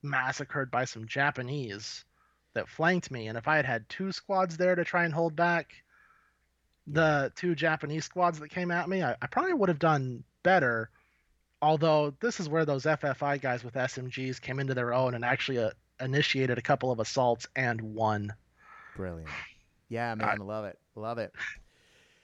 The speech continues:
Speaker 2: Well, the Gooms are good. And by the gr-, good, I mean great.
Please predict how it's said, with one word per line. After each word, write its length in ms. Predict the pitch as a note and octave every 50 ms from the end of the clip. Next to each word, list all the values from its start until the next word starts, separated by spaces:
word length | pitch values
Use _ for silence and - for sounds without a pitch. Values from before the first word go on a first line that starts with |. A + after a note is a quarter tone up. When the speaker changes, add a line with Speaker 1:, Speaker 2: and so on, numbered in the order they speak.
| _ _ _ _ _ _ -
Speaker 2:
Well, 120 | E3 F3+
the 60 | F#3+
Gooms 380 | F3 D3+ A3+ B3 C#4 C#4+ C#4 G#3
are 60 | A3 F#3
good. 280 | C#3 C#3 A#2+ G2 - - _ - - _ _ _ _ _ _ _ _ _ _ _ _ _
And 140 | - C3 C3
by 140 | C3+ B2+ A#2
the 100 | A#2+ - - A#2+
gr-, 120 | C3+ C#3
good, 300 | C3 A2 D3+ D3 C#3 B2+
I 80 | A#2 A2+
mean 140 | G#2+ A2 G#2+
great. 340 | F2 A2+ A2 G#2 F2 -